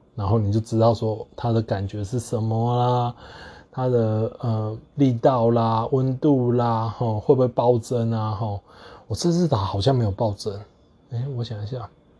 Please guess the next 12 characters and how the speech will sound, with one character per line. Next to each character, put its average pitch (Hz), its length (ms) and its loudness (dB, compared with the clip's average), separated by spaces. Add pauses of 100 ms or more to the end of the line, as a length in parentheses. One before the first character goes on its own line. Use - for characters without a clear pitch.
(480)
哦， 139 160 2
有 110 200 8
掉 135 340 8
帧， 123 280 -2
但 127 160 0
是 135 160 -4
没 113 180 -4
有 98 100 -4
暴 107 240 -6
增， 110 180 -8
因 131 100 -2
为 147 120 2